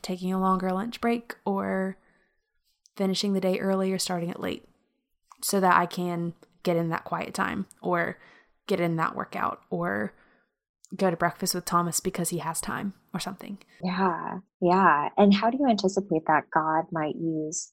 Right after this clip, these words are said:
Speaker 2: these extra moments of, um, rest or pause that you're taking him up on?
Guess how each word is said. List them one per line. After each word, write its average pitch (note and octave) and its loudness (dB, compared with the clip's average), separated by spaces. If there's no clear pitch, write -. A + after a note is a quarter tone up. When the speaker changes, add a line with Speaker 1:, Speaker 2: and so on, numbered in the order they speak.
Speaker 2:
these D#3 0
extra D3+ -2
moments D3+ -4
of, D3 -6
um, D3 -8
rest D3+ 2
or C#3+ -4
pause C#3+ -4
that D3+ -2
you're D#3+ -6
taking D3+ -8
him D3 -8
up D#3 -12
on? F3 -8